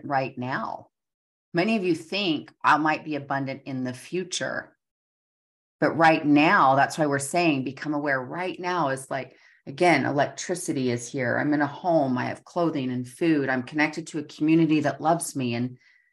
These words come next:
I have essential oils and tools at my fingertips. And, and I can smell and I can see and taste and touch. And, like, I'm a powerful creator, right? That's where money and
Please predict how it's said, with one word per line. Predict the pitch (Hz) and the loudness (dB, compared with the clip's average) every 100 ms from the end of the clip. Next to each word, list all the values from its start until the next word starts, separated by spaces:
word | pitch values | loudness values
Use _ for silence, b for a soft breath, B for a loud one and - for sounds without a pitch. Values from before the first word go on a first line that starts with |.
| _ | _
I | - | -4
have | 151 139 | -2 -2
essential | 143 165 165 170 - | -2 0 0 -2 -2
oils | 175 175 143 139 | 0 0 0 -4
and | 139 131 | -6 -8
tools | - 180 170 156 | -6 -2 -2 -2
at | 139 | -6
my | 147 | -8
fingertips. | 139 - 170 165 156 156 131 - - | -6 -2 -2 -2 -6 -6 -6 -8 -4
And, | 147 135 135 B B B _ - | 0 -2 -4 B B B _ 0
and | 147 | 4
I | 147 | 4
can | 156 147 | 2 0
smell | - - 196 185 147 | 0 -2 2 4 4
and | 135 | 2
I | 139 | -2
can | 135 143 | -4 -6
see | 123 - 190 | -6 -2 0
and | 147 | 0
taste | 135 196 175 - | -2 -4 -4 -2
and | 147 147 | -4 -4
touch. | - 180 147 - - | 0 0 0 -4 -6
And, | 135 127 - _ _ _ | -4 -6 -10 _ _ _
like, | 156 151 147 - _ _ | 0 0 -2 -12 _ _
I'm | 165 190 | 0 0
a | 147 | -2
powerful | - - 196 196 180 170 151 | -6 0 2 4 2 -4 -6
creator, | - 160 147 151 185 202 117 - - - | -6 0 2 4 4 2 0 -2 -6 0
right? | 143 156 | 0 2
That's | 190 185 - | 0 -2 -2
where | 196 170 B B _ _ | 0 0 B B _ _
money | 151 156 180 175 139 | -4 -2 0 -2 -4
and | 127 123 | -6 -10